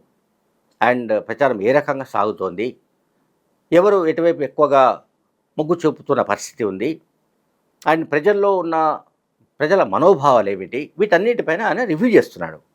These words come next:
ఎప్పటికప్పుడు విశ్లేషిస్తున్నాడు. ఆయన అక్కడి నుంచే ఎవరెవరికి ఏమి సలహాలు ఇవ్వాలో, సూచనలు ఇవ్వాలో అవన్నీ చేస్తున్నట్టుగా కూడా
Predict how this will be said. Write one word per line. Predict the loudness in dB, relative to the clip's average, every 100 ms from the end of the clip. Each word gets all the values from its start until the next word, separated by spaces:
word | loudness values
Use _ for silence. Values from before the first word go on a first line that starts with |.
| _ _ _ _ _ _ _ _ _ -2
ఎప్పటికప్పుడు | 0 2 0 0
విశ్లేషిస్తున్నాడు. | -2 -2 2 0 0 -14 -12 -10 -14 _ _ _ _ 0
ఆయన | 0 0
అక్కడి | -2 -2
నుంచే | -2 -2 -2 -2 -8 _ _
ఎవరెవరికి | 4 6 4 0 -4
ఏమి | -2 -4 -6 -12 _ _ _ -2
సలహాలు | 0 2 0
ఇవ్వాలో, | -2 -2 -2 -6 -10
సూచనలు | -8 -4 -4
ఇవ్వాలో | -4 -4 -4
అవన్నీ | -2 -4 -4 -8 -10 0 0
చేస్తున్నట్టుగా | 2 -2 -4 0 -2
కూడా | 2 4 4